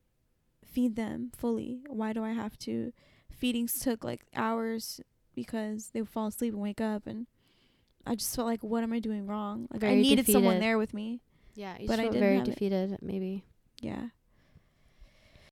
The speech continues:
Speaker 2: Your daughters are nine months old now. P P D d-, is something that I kinda feel like if you don't, if you don't talk about it, it doesn't necessarily, doesn't mean that it goes away after a certain amount of time.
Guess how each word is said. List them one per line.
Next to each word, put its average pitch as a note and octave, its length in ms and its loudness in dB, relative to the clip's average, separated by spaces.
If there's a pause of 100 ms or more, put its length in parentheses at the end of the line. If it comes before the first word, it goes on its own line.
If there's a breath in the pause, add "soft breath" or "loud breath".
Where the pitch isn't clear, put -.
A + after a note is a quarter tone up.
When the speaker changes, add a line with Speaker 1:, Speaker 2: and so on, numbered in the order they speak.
(180 soft breath)
Speaker 2:
Your G#3+ 100 6
daughters A3 320 10
are G3 260 4 (120)
nine G3 220 2
months F#3 200 -2
old F#3+ 160 -2
now. F#3 440 0 (280)
P A3 120 -2
P A#3 140 2
D A3+ 180 4
d-, G#3 100 4
is G#3+ 180 4
something G3+ 340 0
that F#3 360 2 (1400 soft breath)
I G3+ 100 0
kinda G#3 340 4
feel G#3 180 4
like G3 160 4
if G3+ 200 -2
you G3 80 6
don't, F#3 420 4 (120)
if - 120 -6
you G3+ 60 0
don't G3 160 2
talk F#3 300 -6
about G#3 260 2
it, A3+ 220 2
it G#3 60 -2
doesn't G3 280 0
necessarily, F#3+ 600 0 (340 soft breath)
doesn't G#3+ 240 6
mean G3+ 140 6
that F#3+ 100 4
it F#3+ 80 0
goes G3 200 6
away F3+ 200 4
after F3+ 260 2
a G3+ 60 4
certain G#3+ 260 0
amount A3+ 220 2
of A3+ 60 -2
time. A#3+ 400 -2